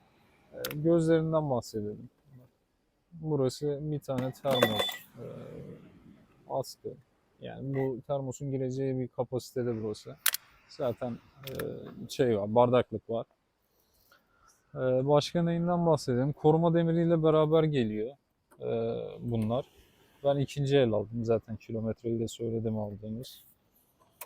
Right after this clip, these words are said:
Şu şekilde bunun çalışma mekanizmasını da gösterelim. Konfor selesi aldık. Ee, kendi selesi, ee, biraz sert. Hatta bayağı sert.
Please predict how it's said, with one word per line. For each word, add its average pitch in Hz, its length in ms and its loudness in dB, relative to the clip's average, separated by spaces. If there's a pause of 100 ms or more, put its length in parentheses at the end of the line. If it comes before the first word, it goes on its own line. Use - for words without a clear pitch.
(640)
Şu - 220 -10
şekilde 117 680 -6 (680)
bunun 120 180 -6
çalışma 117 460 -6
mekanizmasını 113 800 -6
da 107 60 -4
gösterelim. 113 600 -12 (1600)
Konfor 147 300 4
selesi 165 380 2
aldık. 139 340 4 (320)
Ee, 120 260 -2
kendi 131 320 0
selesi, 131 600 4 (1040)
ee, 131 40 -10 (300)
biraz 120 400 4
sert. - 560 0 (140)
Hatta 110 360 -2
bayağı 107 300 4
sert. 110 260 -6